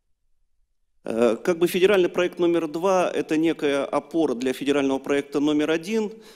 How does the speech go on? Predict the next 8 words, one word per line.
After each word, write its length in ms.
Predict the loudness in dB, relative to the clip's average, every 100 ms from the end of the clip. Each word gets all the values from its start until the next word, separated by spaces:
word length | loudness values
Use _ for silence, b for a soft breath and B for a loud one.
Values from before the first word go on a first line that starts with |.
| B
без 120 | -12
которого 400 | -4 0 2 0
первый 220 | 0 -2
федеральный 380 | -2 -2 0 -2
проект, 280 | -2 -4 0
наверное, 340 | 0 0 0
неосуществим. 840 | 0 0 -2 -8 -8 -8 -4 -4 -6 -14 B B B B -8
Э, 1040 | -2 0 2 0 0 -2 -2 -4 -6 -10